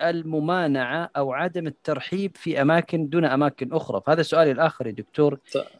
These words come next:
Speaker 1: هل أنتم واجهتوا تحديات في، في أماكن الريفية من ناحية السكان، وكيف تعاملتوا معها؟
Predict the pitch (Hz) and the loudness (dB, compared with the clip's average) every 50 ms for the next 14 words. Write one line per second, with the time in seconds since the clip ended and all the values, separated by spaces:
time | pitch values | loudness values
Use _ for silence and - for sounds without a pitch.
0 | _ - - 170 196 202 220 214 208 - 180 170 147 135 160 156 - 147 135 - | _ -2 0 2 4 4 4 4 4 4 2 2 2 2 2 -2 -2 -6 -8 -8
1 | - - - 127 117 113 120 117 120 120 120 120 120 - - - - _ _ _ | -8 -8 -8 -8 -4 -2 2 4 4 4 4 4 2 0 -6 -16 -20 _ _ _
2 | _ _ _ _ _ _ _ - - 139 131 123 120 123 - - _ _ - - | _ _ _ _ _ _ _ -8 -4 -4 -2 0 -2 -2 -4 -6 _ _ -20 -18
3 | - - 139 131 120 - 123 113 127 139 135 - - - 120 117 110 107 117 113 | -4 0 0 2 2 4 4 4 6 6 4 2 2 0 0 0 0 0 -2 -2
4 | 101 - - 123 120 120 120 117 117 113 110 104 95 98 104 127 127 - - 127 | -2 -4 -6 -4 -2 0 2 4 4 4 2 0 0 0 0 0 0 -2 -4 -6
5 | - - - - - 123 - _ - - 127 127 127 123 123 123 120 - 214 202 | -6 -8 -10 -8 -8 -10 -10 _ 2 4 6 8 8 6 4 2 2 0 0 0
6 | - - 135 135 143 139 123 - 113 107 95 - - - 85 | 2 2 2 4 4 4 2 0 -2 -4 -4 -4 -6 -10 -14